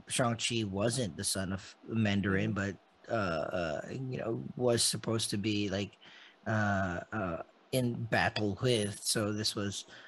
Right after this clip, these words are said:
Speaker 1: uh, kind of a neater way to kind of, uh, make sure that the
Speaker 2: Very
Speaker 1: universe is still a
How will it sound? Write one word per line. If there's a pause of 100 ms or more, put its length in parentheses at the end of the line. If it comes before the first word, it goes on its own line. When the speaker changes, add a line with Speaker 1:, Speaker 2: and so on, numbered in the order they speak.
(200)
Speaker 1:
uh,
kind
of
a
neater
way
to
kind
of,
uh,
make
sure
that
the
Speaker 2:
Very
Speaker 1:
universe
is
still
a